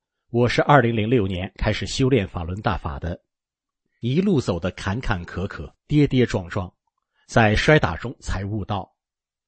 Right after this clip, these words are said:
通过三年来的实修，我才懂得修炼就是修自己，才懂得向内找是修炼人的法宝。实修中我才明白，是师父将我托起。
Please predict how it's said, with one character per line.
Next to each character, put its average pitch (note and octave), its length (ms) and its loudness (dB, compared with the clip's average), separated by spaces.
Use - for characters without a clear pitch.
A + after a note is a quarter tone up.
通 F3 160 -4
过 C#3+ 160 2
三 D#3 220 2
年 C#3+ 160 0
来 G2 160 -2
的 G2 80 -4
实 - 300 -6
修， C#3+ 280 -4
我 C3 120 0
才 D#3 160 0
懂 G2+ 220 -6
得 A2+ 240 -2
修 - 280 -2
炼 C#3+ 200 -2
就 F#2+ 180 -6
是 F2+ 160 -10
修 C#3 300 -4
自 A2+ 180 -6
己， D#2 320 -12
才 C#3 220 4
懂 G#2 180 -2
得 A2 240 -2
向 D3+ 320 0
内 G2 140 -4
找 F#2 320 -6
是 - 180 -6
修 C#3 240 0
炼 A#2+ 180 0
人 F2+ 160 -10
的 G#2 80 -6
法 F#2 300 -6
宝。 - 300 -10
实 - 260 -2
修 F#3+ 200 0
中 G3 260 -6
我 G2+ 140 -6
才 A#2+ 160 -2
明 G#2 260 -6
白， G#2 260 -4
是 - 180 -2
师 F#3 280 0
父 - 220 -4
将 A#2 240 -2
我 F2 120 -8
托 B2 280 -2
起。 - 340 -8